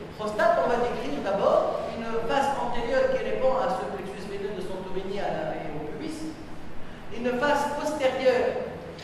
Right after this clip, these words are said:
qui répond et qui est vraiment au contact du recteur par l'intermédiaire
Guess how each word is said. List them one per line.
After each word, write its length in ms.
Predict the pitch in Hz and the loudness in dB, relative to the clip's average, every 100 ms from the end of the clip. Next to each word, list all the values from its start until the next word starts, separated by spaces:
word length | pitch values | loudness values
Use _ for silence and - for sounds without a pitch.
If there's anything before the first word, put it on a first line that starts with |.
| - | -6
qui 80 | 247 | -2
répond 640 | 247 247 254 226 - 226 | 0 2 2 2 0 -4
et 60 | 196 | -6
qui 180 | 196 214 | -6 -6
est 40 | 220 - | -8 -6
vraiment 380 | 214 269 311 - | -2 0 2 4
au 180 | - | 2
contact 360 | 220 220 - 214 | 2 2 0 0
du 100 | 185 180 | -4 -4
recteur 400 | 185 190 214 208 | -6 -2 -2 0
par 200 | 185 190 | -2 -2
l'intermédiaire 960 | 180 180 180 190 185 196 - - 226 | -2 -4 -4 -6 -4 -4 -4 -2 0